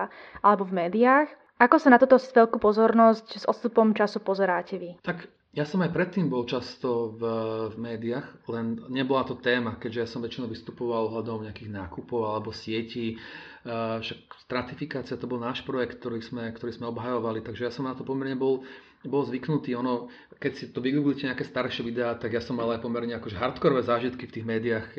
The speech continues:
Speaker 2: Raz, keď som bol u pána Závodského v jeho relácii, to, to, to, akože to, čo tam som mňou porobil, to, to bolo ako v nejakom nemeckom filme pre dospelých, lebo to bolo niečo hrozné, <laughs> lebo som... t-, <laughs> ale chápete, každý má svoje začiatky nejako.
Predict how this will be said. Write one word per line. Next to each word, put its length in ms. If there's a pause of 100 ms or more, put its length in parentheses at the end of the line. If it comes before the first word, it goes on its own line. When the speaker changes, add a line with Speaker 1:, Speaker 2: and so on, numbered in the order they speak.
Speaker 2:
Raz, 240
keď 160
som 120
bol 120
u 80
pána 240
Závodského 720 (400)
v 80
jeho 160
relácii, 480
to, 560
to, 320
to, 80
akože 280
to, 100
čo 100
tam 160
som 160
mňou 160
porobil, 440
to, 120
to 160
bolo 240
ako 160
v 80
nejakom 240 (560)
nemeckom 440
filme 240
pre 160
dospelých, 480
lebo 160
to 120
bolo 120
niečo 200 (100)
hrozné, 420 (120)
<laughs> 40
lebo 240
som... 240
t-, 80 (640)
<laughs> 640
ale 220
chápete, 360
každý 280
má 160
svoje 220
začiatky 420
nejako. 400